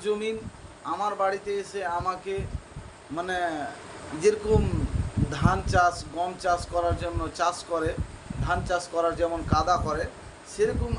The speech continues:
এসে এসে কাদা করে দিত যে, "আমাকে দায়িত্বটা দেন, আমি, মানে, ইমাম আমাকে বানান, আমি ইমাম থাকব, আমি ইমাম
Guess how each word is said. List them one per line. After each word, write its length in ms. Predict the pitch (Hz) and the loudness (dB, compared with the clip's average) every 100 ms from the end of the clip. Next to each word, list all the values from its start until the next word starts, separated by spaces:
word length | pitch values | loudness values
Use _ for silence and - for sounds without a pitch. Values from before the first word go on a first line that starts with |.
| - | 0
এসে 300 | 180 190 220 | -2 2 6
এসে 240 | 220 220 | 6 4
কাদা 360 | 214 165 180 180 | 0 2 4 2
করে 240 | 175 175 | 2 -2
দিত 340 | 160 156 156 147 | -2 -2 0 0
যে, 100 | 156 | 0
"আমাকে 360 | 160 180 185 | 2 2 2
দায়িত্বটা 520 | 160 170 170 185 175 | 4 2 2 -2 0
দেন, 220 | 165 190 160 127 - - - - | 0 0 -2 -2 -2 -2 -4 -4
আমি, 580 | 151 202 208 202 190 170 | -2 0 0 0 -2 -2
মানে, 340 | 165 170 170 165 | 0 0 0 0
ইমাম 420 | 160 185 208 170 | 0 2 0 0
আমাকে 300 | 175 202 240 | 0 0 0
বানান, 420 | 220 202 214 175 127 - - - - | 2 4 2 0 -4 -6 -10 -12 -2
আমি 220 | 165 233 | 0 0
ইমাম 360 | 240 233 247 254 | 0 0 2 2
থাকব, 500 | 233 247 240 254 - - - - - | 2 2 4 2 2 -4 -8 -12 -6
আমি 300 | - 190 240 | 0 2 4
ইমাম 420 | 254 262 262 269 | 4 4 4 2